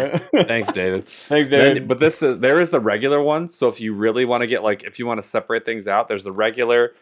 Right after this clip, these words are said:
Speaker 2: and then there's the deep. I like the deep for if you're, like, a one and, one and done, but if you do wanna separate things out, um, the regular medium is, it's the same thing.
Speaker 1: Dude,
Speaker 2: Um,
Speaker 1: but the deep has our, again, line, hooks,
Speaker 2: This is it.
Speaker 1: weights,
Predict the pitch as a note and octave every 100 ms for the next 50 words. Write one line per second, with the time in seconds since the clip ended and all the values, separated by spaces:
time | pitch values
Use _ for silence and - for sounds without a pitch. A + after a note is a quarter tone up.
0 | _ - G#2 G#2 G#2 G2+ G#2 F#2 F2 F#2
1 | C3+ F3 _ _ - A#2+ B2+ A#2+ B2 E3
2 | - - G#2+ A2+ A2 G#2+ A2 G#2+ G2 F#2
3 | E2+ - F#2+ G#2+ A#2 G#2 F#2+ - A2 A2+
4 | G2+ G#2+ C#3+ B2 G#2+ A#2 G#2+ G2 A#2 B2
5 | B2 A#2+ A2+ A2+ - A2 - G#2+ A2+ G#2
6 | A2 G#2+ A2 - _ _ _ _ G2 G2
7 | F#2+ F2+ G#2+ G2 G2+ A2 A#2 A2+ G2 F#2+
8 | G2 G#2+ G#2 G#2+ G2 G2 F#2 - - -
9 | G#2+ - - D3+ G2+ A2+ F2+ E2 _ _
10 | _ _ - A#2 A2+ A2+ G#2 G#2 G2 F#2
11 | A#2+ B2+ A#2 G2+ G2 F2 E2+ E2+ F2 F2+
12 | E2+ E2 F#2+ G#2 G2+ F2 E2 _ _ _
13 | _ - A2 G2+ - - D3+ A#2 C#3 G2+
14 | A2 G#2 E2+ -